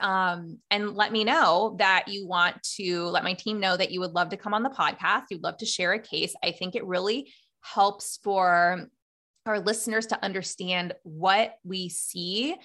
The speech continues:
in case histories and what we see during an evaluation and what things really stand out as needing to be addressed. And then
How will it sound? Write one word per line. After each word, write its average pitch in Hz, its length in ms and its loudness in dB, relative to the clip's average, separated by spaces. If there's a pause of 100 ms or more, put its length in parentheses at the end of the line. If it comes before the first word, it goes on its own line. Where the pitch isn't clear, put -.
(560)
in 196 200 -2
case 190 260 -4
histories - 640 -8
and 180 160 -6
what 190 120 -4
we 208 140 -8
see 208 460 -6
during 220 240 -4
an 190 40 -4
evaluation 170 680 -4
and 170 160 -6
what 180 160 -2
things 220 220 -6
really 208 180 -4
stand 185 460 -6
out 175 320 0
as 165 240 -2
needing 170 320 -8
to 196 100 -8
be 170 200 -8
addressed. 160 540 -2
And 233 120 -2
then 220 180 0